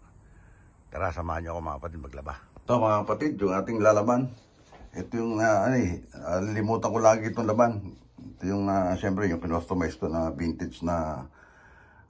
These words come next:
ah, Richardson na, na sombrero or salakot.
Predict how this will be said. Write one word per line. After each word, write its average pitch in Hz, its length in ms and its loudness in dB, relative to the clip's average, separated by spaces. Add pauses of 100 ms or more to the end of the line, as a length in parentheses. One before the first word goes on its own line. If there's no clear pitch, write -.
ah, 69 960 -10
Richardson 101 800 2 (160)
na, 80 120 -6 (2250)
na 98 200 -2 (840)
sombrero 123 720 8
or 92 160 6
salakot. 107 560 4